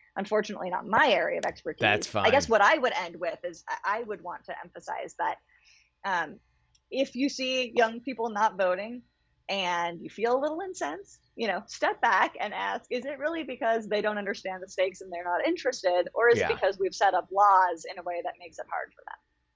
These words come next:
Speaker 2: And that is a great topic to go out on. Uh, Charlotte Hill is a P H D candidate and policy researcher at U C Berkeley's Goldman School of Public Policy, where she is studying election, election laws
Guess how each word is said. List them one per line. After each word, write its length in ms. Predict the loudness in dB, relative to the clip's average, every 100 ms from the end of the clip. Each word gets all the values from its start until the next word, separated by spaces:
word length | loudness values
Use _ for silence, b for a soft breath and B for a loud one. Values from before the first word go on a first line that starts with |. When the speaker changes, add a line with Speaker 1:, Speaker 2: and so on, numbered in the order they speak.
| _ -2
Speaker 2:
And 280 | -2 0
that 420 | 4 6 4 0 -14 _ 0
is 380 | 2 4 2 -2
a 140 | -2 -2
great 420 | 0 2 2 2
topic 520 | -2 -2 -2 -10 -12 -14 -8
to 100 | -2
go 220 | 2 2
out 200 | 2 0
on. 340 | 0 -2 -2 0
Uh, 100 | 2
Charlotte 400 | 6 8 8 8
Hill 160 | 6
is 100 | 6
a 40 | 4
P 120 | 2
H 200 | 2 0
D 180 | 0 2
candidate 400 | 2 2 2 2
and 80 | 6
policy 340 | 8 8 4
researcher 680 | 2 2 4 2 4 4 6
at 340 | 8 8 6 2
U 160 | 2
C 200 | 2 2
Berkeley's 480 | 4 4 4 2 0
Goldman 400 | 6 6 6 2
School 240 | 4 6 8
of 80 |
Public 260 | 8 6 6
Policy, 460 | 6 6 4 4 4
where 240 | 6 4
she 240 | 2 0
is 140 | 0 -2
studying 520 | 0 2 2 0 -2
election, 640 | 2 2 2 0 -4 -4 0
election 420 | 4 4 2 0
laws 360 | 4 6 4